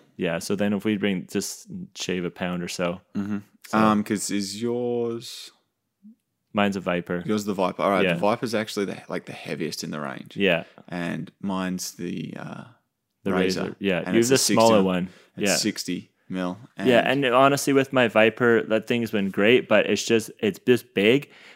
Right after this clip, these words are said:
Speaker 1: So, and I, you know, it's, of course, it's always fine, but I'd rather just have something small.
Speaker 2: Yeah.
Speaker 1: So
Speaker 2: Yeah, let's bring that and the fif-, and I'll bring the eighteen by fifty-six
Speaker 1: Yeah.
Speaker 2: knockers.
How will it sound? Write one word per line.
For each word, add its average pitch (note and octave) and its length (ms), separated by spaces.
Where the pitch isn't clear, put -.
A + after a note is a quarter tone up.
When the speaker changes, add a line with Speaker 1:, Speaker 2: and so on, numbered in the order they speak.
Speaker 1:
So, G#2 460
and A2 120
I, G#2+ 300
you A2+ 120
know, E2+ 140
it's, - 360
of F#3+ 200
course, - 300
it's F2 120
always F2+ 280
fine, G2 320
but F#2 140
I'd F#2 140
rather G#2 260
just F#2+ 220
have F2+ 120
something F#2 340
small. F2+ 420
Speaker 2:
Yeah. G2+ 200
Speaker 1:
So - 200
Speaker 2:
Yeah, A2+ 100
let's A2 140
bring A2+ 180
that G#2 300
and G2 340
the F#2+ 60
fif-, G2+ 280
and F#2+ 180
I'll F#2+ 100
bring G#2 180
the G2+ 120
eighteen G2 360
by F#2 240
fifty-six - 840
Speaker 1:
Yeah. G2 260
Speaker 2:
knockers. G2 480